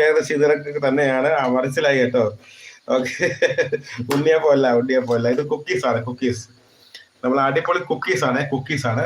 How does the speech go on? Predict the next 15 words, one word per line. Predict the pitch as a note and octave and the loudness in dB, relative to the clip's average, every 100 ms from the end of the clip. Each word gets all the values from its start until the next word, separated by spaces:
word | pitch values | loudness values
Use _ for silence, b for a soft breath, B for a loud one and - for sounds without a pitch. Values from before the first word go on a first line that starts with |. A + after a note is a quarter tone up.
| C#3 | -2
ബട്ടർ | C3+ C#3 E3 | -4 -4 -4
കുക്കീസ്. | C#3 B2 A2+ B2 | -2 -2 -2 -2
ബട്ടർ | B2+ C#3+ | -2 -2
കുക്കീസ് | C#3+ D3 | -4 -6
എന്നാ | E3+ F#3+ | -4 -2
ബട്ടർ | C3+ C#3+ | 0 0
എന്ന് | F3 F3 | 0 2
പറയാൻ | F3+ E3 | 2 0
ഒക്കില്ല | E3+ D3 | 0 0
കേട്ടോ, | B2+ | 2
നമുക്ക് | B2 C3+ E3 - B B B _ - | 2 2 0 -2 B B B _ -2
ഒരു | C#3+ D3 | 2 4
വെറൈറ്റി | E3 F#3 G#3+ | 4 2 0
കുക്കീസ് | E3 D3 C#3+ | 0 0 -2
ആണ്. | A2+ | -2